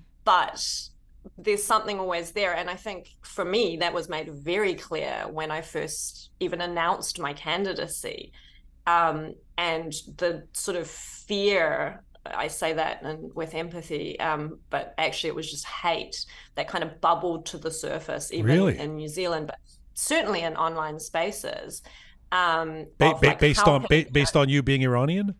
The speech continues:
Speaker 1: Yeah, well, well, being from the so-called Muslim world, being a refugee, being from Iran, um,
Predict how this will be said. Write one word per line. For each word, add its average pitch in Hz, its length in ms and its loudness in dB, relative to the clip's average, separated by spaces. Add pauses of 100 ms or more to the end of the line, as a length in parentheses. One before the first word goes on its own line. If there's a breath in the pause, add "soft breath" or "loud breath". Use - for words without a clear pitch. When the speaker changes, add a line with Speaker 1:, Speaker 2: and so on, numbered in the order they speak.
(540)
Speaker 1:
Yeah, 277 420 6
well, 262 320 6
well, 320 260 6
being 311 240 -2
from 254 540 2
the 247 80 -2
so-called 220 440 -4
Muslim 196 540 -6
world, 196 720 2
being 175 480 -6
a 131 80 -2
refugee, 208 540 -2
being 165 220 -4
from 160 260 0
Iran, 185 720 2 (460 soft breath)
um, 160 540 0